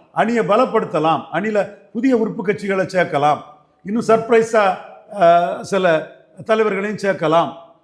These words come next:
அப்படின்னு ஸ்டாலின் திட்டம் போடுறாரு. ஸ்டாலினுக்கு கேம் பிளான்ல தேமுதிக இருக்குது, அஹ், அஹ், டாக்டர் ராமதாஸ் இருக்கிறாரு, எடப்பாடி ஏற்றுக்கொள்ள முடியாத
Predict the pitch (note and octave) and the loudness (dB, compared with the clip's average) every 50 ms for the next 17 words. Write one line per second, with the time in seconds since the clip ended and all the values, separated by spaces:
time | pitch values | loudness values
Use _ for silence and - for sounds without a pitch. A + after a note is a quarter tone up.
0 | _ _ - G#3 E3 G#3 B3+ A#3 A3+ A3+ C#4 C#4 - A#3 G#3+ G3+ G#3 G3+ F#3+ - | _ _ -12 -12 -10 -6 -6 -4 -4 -4 -4 -4 -2 0 0 0 0 -2 -4 -6
1 | F#3+ E3 G3 F#3+ F3 D3+ D3 C3+ A#2+ A2+ G2+ - - _ _ _ _ _ _ _ | -8 -6 -6 -6 -4 -4 -4 -4 -4 -8 -8 -10 -16 _ _ _ _ _ _ _
2 | F#3+ A3+ A#3 A3+ A3+ A3 A3 - - G#3 F#3+ E3+ - - - - - _ - A3 | 0 2 2 2 2 -2 -4 -4 0 0 0 0 0 -4 -12 -18 -20 _ 0 2
3 | A#3 A#3 G#3 G3+ G3 F#3+ F#3+ G3 G#3 B3 B3+ - - G#3 G#3 G#3 G#3 G#3 G3 F3 | 2 2 2 0 0 0 -2 -2 -6 -6 -6 -4 -4 -4 -2 -4 -6 -8 -10 -4
4 | - F#3 F3 E3 D#3 - F3 E3+ E3 A3 A#3+ G#3+ - - - - _ _ _ - | -2 0 0 0 -2 -6 -6 0 0 0 0 0 -6 -14 -20 -20 _ _ _ -4
5 | - F3+ D#3+ D#3+ D#3 D3 D3 D3+ D3 D3+ - - - _ _ - - - - - | 2 4 4 6 6 4 2 0 -2 -6 -12 -20 -20 _ _ -14 -10 -10 -10 -8
6 | - G3 F3 E3+ E3 D#3+ D#3+ E3 E3 E3 - - - - - E3+ E3+ F#3+ - - | -6 -4 -2 0 0 0 0 -2 -2 -4 -8 -14 -20 -20 -8 -2 -2 -2 0 0
7 | E3+ F3+ F#3 G3+ G3+ F#3 F#3 F3+ - E3 D#3 D3+ D#3+ D#3 D#3 D#3+ F3 G#3+ - - | 0 0 0 0 0 0 0 0 0 -4 -8 -6 -4 -2 -2 0 0 -2 -4 -4
8 | - - _ E3 F#3+ E3 A3 G#3+ G#3 G3+ G3 G#3 - A3 G3+ G3+ G3 F#3+ F3+ F3 | -12 -8 _ -2 0 2 4 4 4 4 4 2 0 -4 -6 -6 -6 -6 -6 -4
9 | E3+ F3+ F3+ F3 F#3 | -4 -2 0 0 0